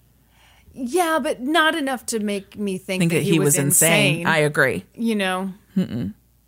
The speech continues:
Speaker 2: And if you'll recall, be-, based on last week's episode, it was the defense's burden to prove that he was,
Speaker 1: Yes.
Speaker 2: he had been suffering from mental illness, and they just, uh, they didn't do enough to prove it.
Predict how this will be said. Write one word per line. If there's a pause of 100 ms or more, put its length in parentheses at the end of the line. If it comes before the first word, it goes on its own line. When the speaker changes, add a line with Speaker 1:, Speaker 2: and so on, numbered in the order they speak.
(500)
Speaker 2:
And
if
you'll
recall, (600)
be-,
based
on
last
week's
episode,
it
was
the
defense's
burden
to
prove
that
he (200)
was,
Speaker 1:
Yes. (260)
Speaker 2:
he
had
been
suffering
from
mental
illness,
and
they
just, (680)
uh,
they
didn't
do
enough
to
prove
it.